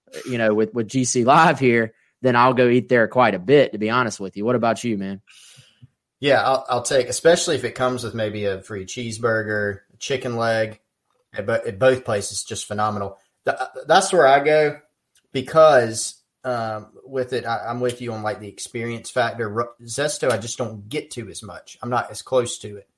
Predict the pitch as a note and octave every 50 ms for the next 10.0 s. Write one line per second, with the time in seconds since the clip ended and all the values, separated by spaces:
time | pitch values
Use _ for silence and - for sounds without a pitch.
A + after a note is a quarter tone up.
0 | _ _ _ _ _ _ _ _ - - - G#2+ G#2 G2+ G#2 A2 A2 B2+ B2+ A#2+
1 | A#2+ G2+ G2+ - - B2+ A2 G2 F#2+ - - - B2+ A#2+ A#2 A2 - A2 G2 A#2
2 | A2+ C3 B2 - A2+ G2+ G#2 A2 G#2+ G#2 G#2+ B2 A2+ G2+ A#2 A#2 A2+ G#2+ G2 A2
3 | A2+ A2 - - - A2 G#2 - - A2 G2+ G2+ G2+ F#2+ A2+ G#2+ G#2 G2+ G2+ G2
4 | F#2+ - - _ - G#2+ G#2 G#2 G2 G2 F#2+ G2+ G#2 F#2+ F#2 - - G2+ F#2 F2
5 | G2+ F#2+ F2+ - - - - G2+ G2 F#2+ F2 F2+ F#2 F#2+ - _ _ _ _ _
6 | _ _ _ _ _ _ _ - F3 E3 - E3+ D#3+ D#3 - F3 D#3 D3+ D#3 C#3+
7 | C#3 B2 - - E3 D3+ C#3 B2 A2 C#3+ C#3 C3 B2 A#2 A2+ - - A2+ G#2 -
8 | C3 B2 A2+ A2 - - C3+ B2 G#2+ G2+ A2 A#2 A#2+ A#2 A2+ G#2 G2 G2 G2 G2+
9 | G2+ - - G#2+ F#2+ F2+ G2+ G2+ G2+ G2+ F#2+ G2 F#2 G2+ G2 G2 G2+ G2+ -